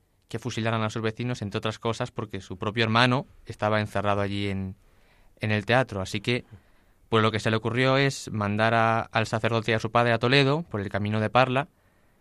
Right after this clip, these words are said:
y cuando llegaron los milicianos, pues los mandó a por ellos, mandó a, a por el cura y su padre, mientras, eh, los demás vecinos huían y se escondían en, en fincas o por los alrededores del pueblo.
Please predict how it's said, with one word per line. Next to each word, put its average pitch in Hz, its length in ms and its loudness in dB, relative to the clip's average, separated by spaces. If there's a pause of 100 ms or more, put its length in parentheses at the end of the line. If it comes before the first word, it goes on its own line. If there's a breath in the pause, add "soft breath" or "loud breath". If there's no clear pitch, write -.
(120)
y - 80 -2
cuando 123 220 2
llegaron 117 360 4
los 117 120 2
milicianos, 131 760 2 (180)
pues 98 180 -8
los 101 100 -8
mandó 98 220 0
a 101 60 2
por 98 160 -2
ellos, 101 240 -6
mandó 101 320 -2
a, 98 300 -6
a 107 120 -2
por 107 140 2
el 101 100 0
cura 113 220 0
y - 20 -2
su 120 140 -4
padre, 135 260 6
mientras, 113 600 -2 (580)
eh, 107 180 -2
los 101 140 -4
demás 104 240 -2
vecinos 113 400 -2
huían 110 380 2
y 110 100 -4
se 107 100 -6
escondían 98 540 -4
en, 92 340 -6
en 98 160 -6
fincas 98 400 -4
o 95 80 -8
por 95 160 -10
los 95 160 -8
alrededores 95 540 -6
del 95 140 -8
pueblo. 101 340 -6